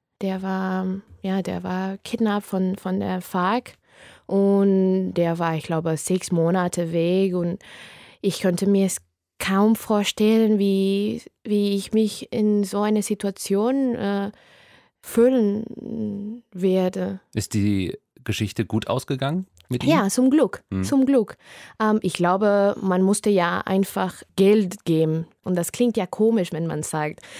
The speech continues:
Speaker 1: ich f-, bezahle für mein, für meinen Frieden, ne?
Speaker 2: Weißt du, wer
Speaker 1: Also
Speaker 2: das Geld bezahlt hat? Also das Lösegeld sozusagen?
Speaker 1: Nee, das weiß ich ja nicht.
Speaker 2: Und hat er was von der Entführung erzählt?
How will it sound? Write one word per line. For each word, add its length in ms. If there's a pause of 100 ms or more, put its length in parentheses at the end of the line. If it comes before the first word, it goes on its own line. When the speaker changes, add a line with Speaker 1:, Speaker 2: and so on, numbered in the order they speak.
(240)
Speaker 1:
ich 180
f-, 180
bezahle 420
für 140
mein, 360
für 140
meinen 200
Frieden, 600
ne? 320
Speaker 2:
Weißt 260
du, 120
wer 140
Speaker 1:
Also 100
Speaker 2:
das 160
Geld 180
bezahlt 420
hat? 160
Also 200
das 240
Lösegeld 760
sozusagen? 640
Speaker 1:
Nee, 280
das 200
weiß 300
ich 160
ja 100 (220)
nicht. 400 (100)
Speaker 2:
Und 300
hat 100
er 80
was 160
von 140
der 100
Entführung 420
erzählt? 540